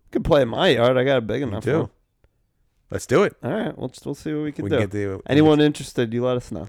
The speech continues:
Speaker 2: Yeah, we'll play, and it'll be fun. We'll film it. Put it on
Speaker 1: Yeah.
Speaker 2: our YouTube page.
Speaker 1: Little, little, maybe a little B B B Q.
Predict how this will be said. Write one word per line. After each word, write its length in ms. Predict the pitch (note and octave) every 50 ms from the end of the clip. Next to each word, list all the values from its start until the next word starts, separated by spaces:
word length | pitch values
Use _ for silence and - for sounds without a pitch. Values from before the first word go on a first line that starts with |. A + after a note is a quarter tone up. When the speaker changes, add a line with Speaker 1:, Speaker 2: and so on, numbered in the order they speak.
| - _ -
Speaker 2:
Yeah, 220 | - C#3 C#3 A#2+ - -
we'll 120 | F2+ F2+
play, 280 | - - B2+ B2+ C3 B2
and 100 | G#2+ F#2+
it'll 140 | F#2+ F#2+
be 60 | G2 F#2+
fun. 160 | - G#2 G#2
We'll 100 | G2 F2+
film 300 | - - G#2+ G#2 A2+ C3
it. 120 | C3+ - _ _ _ -
Put 100 | - A2+
it 20 |
on 60 | C#3
Speaker 1:
Yeah. 60 | E3+ D3
Speaker 2:
our 60 | F#2+ G2+ G#2 G2+
YouTube 220 | - B2 A2+ -
page. 120 | - A2 A#2+
Speaker 1:
Little, 180 | B2+ A#2+ G#2+ - _ _ -
little, 400 | B2+ C3+ A#2+ A2 A2 A2+ - _ -
maybe 260 | - B2 A#2 A#2 A2+
a 60 | A2+ A#2
little 200 | A#2+ A2+ G#2+ G#2
B 340 | F#2+ G2 - - B2 A#2
B 260 | A#2 A2+ A#2 A2+ A2 G#2+
B 320 | G#2+ - A#2 A2+ A2+ G#2+
Q. 400 | - - - A2 A2+ C3 E3+ -